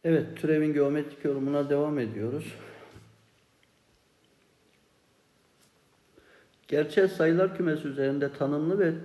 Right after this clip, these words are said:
türevlenebilen bir f fonksiyonu x eksenini x eşittir eksi iki ve x eşittir dört noktalarında kesmektedir. Şimdi f'nin grafiğini tahmini olarak çizelim.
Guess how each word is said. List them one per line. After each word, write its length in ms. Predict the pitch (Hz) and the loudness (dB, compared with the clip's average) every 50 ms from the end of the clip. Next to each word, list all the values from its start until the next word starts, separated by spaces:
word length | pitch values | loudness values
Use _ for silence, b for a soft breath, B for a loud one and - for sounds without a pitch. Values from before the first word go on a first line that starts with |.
| - | -12
türevlenebilen 920 | - - 143 139 143 147 143 151 151 156 160 151 156 156 165 180 180 170 151 | -6 0 2 4 4 4 4 2 2 2 0 0 -2 0 0 0 0 2 0
bir 180 | 135 123 - | 0 -2 -2
f 120 | - 147 165 | -2 -2 -2
fonksiyonu 840 | 165 - - 147 135 123 - - - - 113 120 139 165 208 202 - - - | -2 -2 -4 -4 -4 -4 -6 -10 -8 -6 -4 -4 -2 -4 -4 -6 -10 -14 -6
x 260 | - 160 160 - - | -4 -4 -4 0 -2
eksenini 440 | 170 156 - - 143 131 127 120 101 | -2 -2 0 -2 -2 -2 -2 -2 -4
x 200 | - - - - | -6 -8 -8 -6
eşittir 280 | 156 143 - - - 151 | -6 -6 -6 -8 -6 -6
eksi 280 | 151 147 - - - | -6 -8 -6 -6 -8
iki 380 | 151 156 - - 208 208 - - 147 | -8 -6 0 0 0 0 0 -8 -8
ve 120 | 147 151 147 | -8 -8 -8
x 160 | 147 - - | -8 -6 -6
eşittir 320 | 156 147 - - 147 139 | -6 -6 -4 -8 -8 -4
dört 240 | 165 160 160 160 - | -4 -4 -6 -4 -6
noktalarında 540 | 131 123 - - 127 123 123 127 147 185 190 | -10 -12 -6 -4 -2 -2 -2 -2 -4 -6 -4
kesmektedir. 760 | - - - - - 139 - - - 135 107 101 - - - - - - _ _ _ | -4 -6 -6 -4 -8 -8 -10 -6 -6 -6 -6 -6 -12 -16 -20 -20 -20 -20 _ _ _
Şimdi 460 | - - - 143 127 117 113 107 110 110 B B B B B B B B B B B B B B _ _ _ | -12 -8 -8 -6 -6 -6 -6 -8 -8 -12 B B B B B B B B B B B B B B _ _ _
f'nin 380 | - - 139 143 147 147 139 | -6 -4 -4 -2 -2 -4 0
grafiğini 480 | 131 143 147 143 139 - 151 151 143 147 | 0 2 2 2 0 -2 -4 -4 -4 -4
tahmini 520 | - 143 139 139 143 143 143 147 147 147 | -2 -2 -2 -2 -2 -2 -4 -4 -4 -4
olarak 380 | 143 135 123 120 113 113 110 113 | -4 -4 -4 -4 -4 -6 -6 -10
çizelim. 460 | 113 - 120 110 113 113 120 143 160 | -14 -14 -8 -6 -6 -4 -4 -6 -6